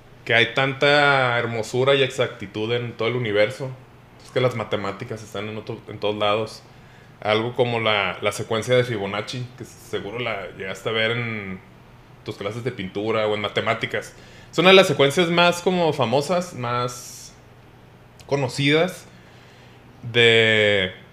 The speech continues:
como para el, el Golden Radio, el radio dorado, que es como cuando ves el, el circulito así como caracol.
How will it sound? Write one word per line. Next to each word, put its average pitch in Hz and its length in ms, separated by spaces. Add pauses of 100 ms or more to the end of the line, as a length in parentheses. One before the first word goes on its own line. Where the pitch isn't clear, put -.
(400)
como 117 260
para 113 180
el, 110 160
el 107 560
Golden 127 320
Radio, 127 440
el 107 260
radio 113 280
dorado, 117 340
que 104 60
es 107 100
como 127 180
cuando 117 220
ves 139 160
el, 120 320 (880)
el - 60
circulito 107 460
así 123 140
como 131 200
caracol. 135 460